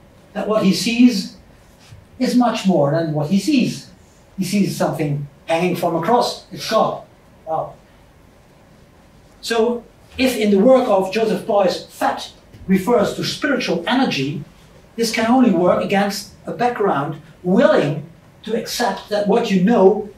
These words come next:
and believe is not what you see. Any other tradition in, a, in Europe, and in Europe that would be the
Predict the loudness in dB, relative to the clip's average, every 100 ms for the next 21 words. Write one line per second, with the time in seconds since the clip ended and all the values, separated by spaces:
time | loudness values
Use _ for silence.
0 | -2 2 4 4 4 0 -2 -8 -18 _
1 | -20 -20 -6 -2 0 0 0 -4 -6 -8
2 | -6 -6 -8 -16 -20 -20 -20 _ _ -20
3 | _ _ -20 _ -20 _ -20 _ -20 -20
4 | -20 -20 -20 -6 -2 0 2 0 2 2
5 | 2 0 -2 -2 -4 -4 -8 -18 -20 -20
6 | -20 -20 -20 -20 -20 -20 -20 -20 -20 -20
7 | -20 -16 -6 0 2 2 -2 -14 -20 -20
8 | _ -20 -14 -8 -6 0 2 2 -2 -2
9 | -2 -2 -2 -2